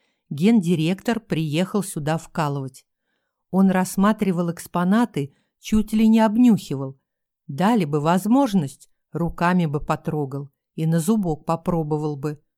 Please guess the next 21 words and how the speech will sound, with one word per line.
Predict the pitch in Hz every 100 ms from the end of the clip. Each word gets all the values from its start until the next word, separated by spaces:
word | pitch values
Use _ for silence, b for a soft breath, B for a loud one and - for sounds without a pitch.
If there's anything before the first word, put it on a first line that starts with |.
| -
Было | 165 160 139
такое | 170 180 180 143
ощущение. | 139 - 180 - 147 131 131 135 _ _ _ _ _ _
Как | - 156 165
ни | 151
странно, | - 165 185 240 151 139 _ _ -
несколько | 170 185 - 170 170
корейцев | 170 156 151 185 247 - 247 -
подошли | 170 147 151 - 185 185
к | -
Колчевскому | 143 135 - 170 202 - 214 214
поздороваться. | 214 160 147 165 160 139 135 - - 127 _ _ _ _ -
И | 262
с | -
Кирой | - 170 165 170
заодно. | 147 160 160 156 156 156 _ _ _ _ -
Так | 170 170
что | - 165
она | 165 160 156
улыбалась, | 147 143 131 151 214 185 135 -
кланялась | 165 156 190 202 147 139 -